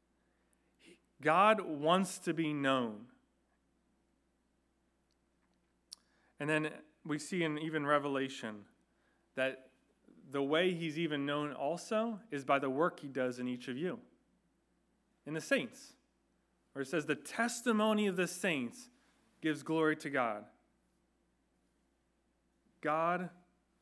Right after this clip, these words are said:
wants to be known. We see that here.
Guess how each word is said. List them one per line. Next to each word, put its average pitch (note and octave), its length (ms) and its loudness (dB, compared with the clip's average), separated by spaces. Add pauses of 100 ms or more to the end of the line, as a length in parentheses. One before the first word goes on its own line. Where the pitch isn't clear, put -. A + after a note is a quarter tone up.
(140)
wants C#3 380 -2
to - 120 -18
be C#3 120 -2
known. C3 400 0
We B2+ 100 -6
see F3 320 -6
that A#2+ 240 -4
here. A2 280 -8